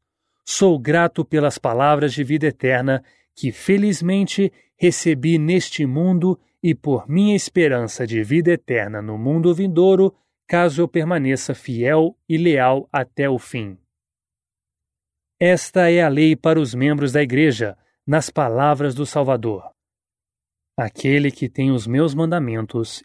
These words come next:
e os guarda, esse é o que me ama." João capítulo quatorze, versículo vinte e um.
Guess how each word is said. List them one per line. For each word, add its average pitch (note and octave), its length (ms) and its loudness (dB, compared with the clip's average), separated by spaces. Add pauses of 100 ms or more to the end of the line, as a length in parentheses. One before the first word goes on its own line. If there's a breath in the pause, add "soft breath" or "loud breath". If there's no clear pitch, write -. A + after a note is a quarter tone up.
e C#3+ 140 0
os E3+ 160 -2
guarda, C3 600 -2 (340)
esse D3+ 560 0
é C#3 100 0
o C3 100 0
que - 180 -6
me B2 180 0
ama." G#2 420 -4 (640)
João D#3 480 0
capítulo C#3+ 540 -4
quatorze, C#3+ 640 -2
versículo C#3 600 -4
vinte D3 300 -4
e C#3 40 2
um. C3 240 -2